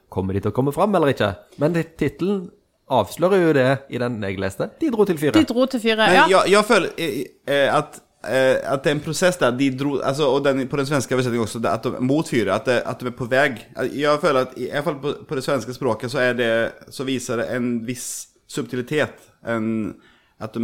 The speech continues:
Speaker 3: er, at det er en prosess da. Hva skulle du si?
Speaker 2: Nei, jeg skulle si at, eh, kanskje, kanskje ikke Mrs. Ramsey som dør i parentesen,
Speaker 3: Mhm.
Speaker 2: eh, egentlig er hovedpersonen her. Kanskje det er fyret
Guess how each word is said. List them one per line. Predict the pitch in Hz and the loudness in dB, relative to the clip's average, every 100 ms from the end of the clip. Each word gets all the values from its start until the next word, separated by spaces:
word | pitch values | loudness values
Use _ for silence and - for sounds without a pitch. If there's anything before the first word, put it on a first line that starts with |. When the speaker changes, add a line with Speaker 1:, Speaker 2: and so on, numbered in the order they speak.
| 117 | 2
Speaker 3:
er, | 107 95 | 2 0
at | 117 123 | -4 -2
det | 123 | -2
er | |
en | 120 | -2
prosess | 131 135 135 | -2 -2 -2
da. | - 78 - _ _ _ - | -6 -8 -10 _ _ _ -10
Hva | |
skulle | 123 127 120 | -8 -6 -2
du | |
si? | 117 95 - - - | 0 -2 -8 -18 0
Speaker 2:
Nei, | 339 339 | 2 2
jeg | |
skulle | 339 320 | 0 0
si | 311 | 2
at, | 277 277 | 2 2
eh, | 277 262 | 2 2
kanskje, | 254 240 - 254 247 240 233 233 - 202 | 0 -4 0 2 4 4 2 -2 -6 -10
kanskje | 233 196 - 240 | -6 -6 -2 -2
ikke | 220 - 233 | -2 -2 -2
Mrs. | 226 220 208 | 0 -4 0
Ramsey | 220 240 - 240 226 - | 2 2 0 -2 -2 -10
som | - 233 208 | -6 -2 0
dør | 214 214 214 | 2 2 0
i | |
parentesen, | 214 208 208 226 226 254 240 - - - | -6 -6 -2 -2 0 0 0 -8 -20 -10
Speaker 3:
Mhm. | 139 | 2
Speaker 2:
eh, | 220 220 220 | 4 6 4
egentlig | - 220 220 214 226 220 - | 4 2 2 -2 -2 -2 0
er | 214 208 - 247 | 0 -2 -2 -2
hovedpersonen | 220 226 294 294 262 | -2 0 0 2 0
her. | 240 | 0
Kanskje | 233 202 208 | -2 -6 -2
det | 220 | -4
er | 220 | -2
fyret | - 311 302 | 0 2 2